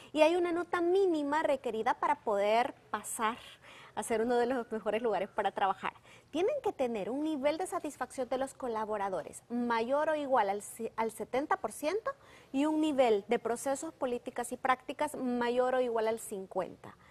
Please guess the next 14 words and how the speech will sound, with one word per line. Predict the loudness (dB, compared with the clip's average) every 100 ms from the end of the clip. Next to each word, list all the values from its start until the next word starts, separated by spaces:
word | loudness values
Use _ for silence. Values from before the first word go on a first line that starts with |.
| -20 -20 -10 2
Y |
al | 4 6
obtener | 4 4 2 2 2 2
las | 2 2
dos | 0 0 -2
notas | -2 -2 -4 -4 -2 -6 -12
necesarias, | -12 -10 -6 0 4 4 4 0 0 -6 _ _ -20 -20 _ -8
hacemos | -4 -4 -4
una | 0 0
auditoría | 0 -2 -2 0 -2
al | -2
proceso | -2 2 0 0 0 -2 -2
que | -4
consiste | -4 -6 -8 -10 -2 -2